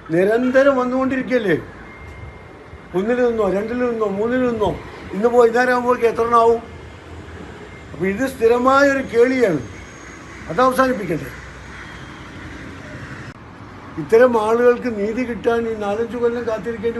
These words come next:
വരുമായിരുന്നില്ല. ഇപ്പോൾ രജിസ്റ്റർ ചെയ്ത കേസ് എം എൽ എക്കെതിരെയും മറ്റു നേതാ-, നടന്മാർക്കെതിരെയും ഒക്കെ രജിസ്റ്റർ ചെയ്ത കേസ് നാലര കൊം-, കൊല്ലം മുമ്പ് ചെയ്തിരുന്നുവെങ്കിൽ അത്രത്തോളം നീതി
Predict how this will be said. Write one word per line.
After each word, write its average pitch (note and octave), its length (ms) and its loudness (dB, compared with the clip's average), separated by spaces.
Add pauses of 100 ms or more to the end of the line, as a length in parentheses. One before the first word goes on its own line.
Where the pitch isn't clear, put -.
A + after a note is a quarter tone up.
വരുമായിരുന്നില്ല. A3+ 540 0 (1400)
ഇപ്പോൾ C#4 280 0
രജിസ്റ്റർ B3 300 2
ചെയ്ത B3 180 2 (1300)
കേസ് G#3+ 320 4 (120)
എം F#3 140 -2
എൽ G#3 60 -4 (100)
എക്കെതിരെയും G3+ 720 0
മറ്റു F#3+ 200 -6 (100)
നേതാ-, F#3+ 380 -2 (420)
നടന്മാർക്കെതിരെയും G3 960 0
ഒക്കെ F#3+ 180 -6 (120)
രജിസ്റ്റർ E3+ 320 -2 (100)
ചെയ്ത F#3 180 0 (160)
കേസ് D3 360 -4 (760)
നാലര G#3+ 320 4 (100)
കൊം-, A3+ 320 -2 (120)
കൊല്ലം A3+ 280 0
മുമ്പ് A3+ 260 0
ചെയ്തിരുന്നുവെങ്കിൽ G3+ 800 0 (2000)
അത്രത്തോളം B3 640 4 (100)
നീതി B3+ 280 -2